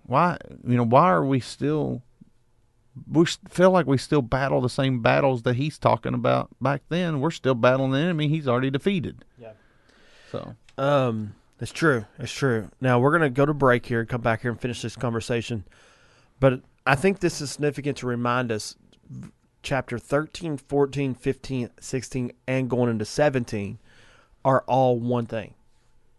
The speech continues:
Speaker 2: This whole thing, this is why he's telling us he's not gonna talk anymore, is because this is his last sermon to 'em.
Speaker 1: Sure, yeah, yeah.
Speaker 2: These whole, and then verse seven, chapter seventeen is not even a sermon to them, it's a prayer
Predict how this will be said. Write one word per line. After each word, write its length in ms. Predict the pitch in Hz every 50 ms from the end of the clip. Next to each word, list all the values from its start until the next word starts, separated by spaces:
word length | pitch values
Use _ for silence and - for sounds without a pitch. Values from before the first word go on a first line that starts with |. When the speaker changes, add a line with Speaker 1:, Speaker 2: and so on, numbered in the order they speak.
| _ _ _ _ _ _ -
Speaker 2:
This 180 | 135 139 127 -
whole 240 | - 123 156 165 156
thing, 340 | - 151 139 120 90 - -
this 200 | 135 147 - 170
is 60 | 156
why 160 | 143 143 139
he's 100 | 135 -
telling 200 | - 139 127 117
us 100 | 110 -
he's 120 | - 131 143
not 120 | 151 131
gonna 120 | 131 120
talk 300 | 110 - 135 131 135 -
anymore, 420 | 131 127 117 117 117 113 104 101 - _ _ - - - - - - _ _ _ -
is 140 | 139 127 104
because 340 | 135 131 - 127 117 104
this 260 | - 127 156 160 - 190
is 100 | 165 -
his 160 | 160 123 113
last 280 | - 127 131 - -
sermon 320 | - - 107 127 120 95 87
to 140 | - - 60
'em. 80 | - - - _ 135 117
Speaker 1:
Sure, 200 | 113 110 98 101
yeah, 240 | 104 101 101 101 101
yeah. 160 | 104 101 101 98 - - _ _ _ -
Speaker 2:
These 180 | 135 151 147 -
whole, 380 | - 147 156 160 160 156 - _ _ _ _
and 160 | - 131 135 139
then 180 | 143 143 143
verse 240 | 127 135 135 127 -
seven, 360 | - 156 160 175 180 180 143 -
chapter 300 | - 165 156 - - 110
seventeen 420 | - 151 156 160 147 - 165 151
is 100 | 131 113
not 140 | 131 131 131
even 120 | 127 120
a 60 | 110
sermon 380 | - - - 151 151 156 143 123
to 60 | 117 117
them, 160 | 143 147 -
it's 160 | - 127 -
a 60 | 123 -
prayer 460 | - - - 190 147 117 - -